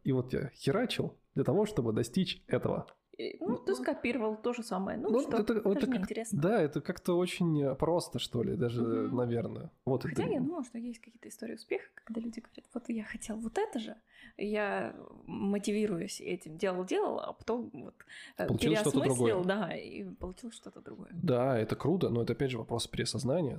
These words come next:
Speaker 1: того, что
Speaker 2: Мгм.
Speaker 1: ты
Speaker 2: Мгм.
Speaker 1: такой понял, что тебе на самом-то деле это не нужно. Это просто как стимул того, что ты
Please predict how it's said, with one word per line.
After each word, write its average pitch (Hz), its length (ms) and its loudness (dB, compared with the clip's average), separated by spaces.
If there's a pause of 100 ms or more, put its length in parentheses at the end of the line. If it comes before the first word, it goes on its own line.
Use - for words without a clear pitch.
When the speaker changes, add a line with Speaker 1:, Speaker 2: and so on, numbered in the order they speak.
Speaker 1:
того, 120 200 -4
что - 100 -6
Speaker 2:
Мгм. - 80 -4
Speaker 1:
ты - 120 -2
Speaker 2:
Мгм. 110 100 0
Speaker 1:
такой 120 480 -6
понял, 175 240 4
что - 160 -2
тебе 135 260 2
на 156 100 2
самом-то 165 300 0
деле 143 220 4
это 131 100 -2
не 127 100 4
нужно. 160 380 2 (180)
Это 127 200 0
просто 208 320 0
как - 280 -2
стимул 175 440 2
того, 127 240 2
что 127 180 -4
ты 127 400 0